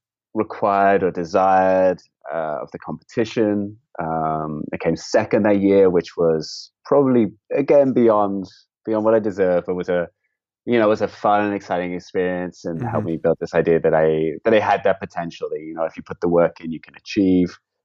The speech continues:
Speaker 1: Um, so the year after I made, you know,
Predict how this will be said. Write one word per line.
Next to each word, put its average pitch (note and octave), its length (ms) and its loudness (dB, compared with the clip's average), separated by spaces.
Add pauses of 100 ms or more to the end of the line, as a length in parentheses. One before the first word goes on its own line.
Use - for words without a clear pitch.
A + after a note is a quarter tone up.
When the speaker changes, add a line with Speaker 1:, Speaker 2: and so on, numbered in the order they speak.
(160)
Speaker 1:
Um, D2+ 600 0 (440)
so A2+ 120 -2
the G#2+ 60 4
year G#2+ 220 6
after G2 380 2
I F2 100 -2
made, E2 320 -4 (100)
you F2 100 -10
know, D2 420 -8